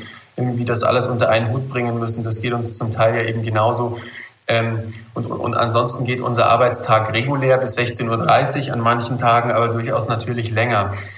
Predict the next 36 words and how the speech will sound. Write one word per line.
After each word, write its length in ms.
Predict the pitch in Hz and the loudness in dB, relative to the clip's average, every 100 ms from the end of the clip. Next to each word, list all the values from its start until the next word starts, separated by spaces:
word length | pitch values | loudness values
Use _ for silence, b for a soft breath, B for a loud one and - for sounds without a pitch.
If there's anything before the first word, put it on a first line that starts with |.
| B - | B -6
Also 140 | 107 | -4
ich 100 | 107 | -2
glaube, 180 | 117 113 | 0 -2
dass 180 | 117 - | -4 -4
wir 80 | |
natürlich 360 | 113 110 123 113 | -4 -4 -4 -4
mittendrin 500 | 110 - 120 113 139 | -4 -4 -4 -2 -2
sind, 260 | 131 117 - | -2 -2 0
auch 180 | 104 - | 0 -2
für 80 | |
uns 220 | - 127 131 | -4 -4 -2
immer 200 | 123 110 | -4 -2
wieder 180 | 110 | -2
zu 120 | 110 113 | -2 -4
schauen, 440 | - 110 110 107 B B B | -2 0 0 -4 B B B
wie 120 | 113 | -8
können 400 | 110 120 117 117 | -4 -2 -2 -2
wir 80 | 113 | -4
die 120 | 110 | -4
unterschiedlichen 680 | 110 117 117 117 110 110 117 | -4 -4 -4 -4 -6 -4 -2
Aufgaben, 540 | - 107 - 113 113 | -2 -2 0 -2 0
die 160 | 110 110 | -2 -2
einerseits 480 | 113 117 113 110 - | -2 -2 -2 -2 -2
unsere 540 | 113 107 107 107 B B B | -4 -4 -2 -4 B B B
Arbeit 420 | - 110 113 113 113 | -4 0 2 0 -2
mit 120 | 113 | -4
unseren 300 | 113 110 110 | -2 -2 -2
Patienten 560 | 113 104 110 127 135 | -4 -4 -2 -2 -2
mit 160 | 139 131 | -4 -4
sich 240 | - 127 | -4 -6
bringen, 300 | - 127 123 | -4 -4 -2
aber 240 | 117 113 107 | -2 0 0
auch 200 | 107 101 | 0 -4
die 60 | |
Dinge, 280 | 110 117 117 | -6 -4 -4
die 300 | 113 110 107 | -4 -6 -6